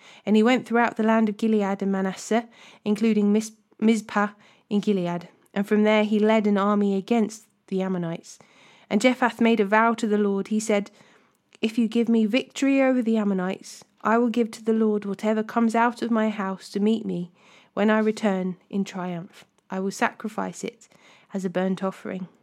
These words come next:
So Jephthah led his army against the Ammonites, and the Lord gave him victory. He crushed the Ammonites, devastating about twenty towns from Aroer to the area near Minnith,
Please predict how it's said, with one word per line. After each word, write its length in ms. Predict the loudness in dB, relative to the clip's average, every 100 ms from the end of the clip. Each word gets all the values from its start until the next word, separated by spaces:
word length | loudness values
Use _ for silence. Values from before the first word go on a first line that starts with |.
| _ _ _ _ _ _ _ _ -20 -20 -6
So 140 | -2
Jephthah 500 | 0 2 0 0 0
led 160 | 0 2
his 160 | -2
army 460 | -2 -2 -2 -4 -6
against 440 | -4 -4 -4 -6
the 100 | -8
Ammonites, 580 | -6 -6 -6 -8 -12 -20 _ -20 -10
and 160 | -4 -2
the 60 | 0
Lord 280 | -2 -2
gave 260 | -2 -2 -2
him 160 | -4 -4
victory. 540 | -8 -6 -4 -4 -6 -12 _ _
He 140 | -8 -4
crushed 380 | 0 0 0
the 120 | 0 2
Ammonites, 460 | 2 0 -2 -6
devastating 760 | -2 0 0 0 -4 -2 -4 -4 -12 -20 -20 -20 _
about 320 | -2 -2 -4
twenty 460 | -2 0 2 0 -4 -8 -6
towns 500 | -2 0 0 -4 -8
from 240 | -8 -8 -4
Aroer 540 | 0 2 2 0 -2 -8 _ _ -2
to 180 | 0
the 140 | 0 0
area 440 | 2 2 2 0
near 300 | -2 -2 0
Minnith, 600 | 0 0 0 -4 -16 _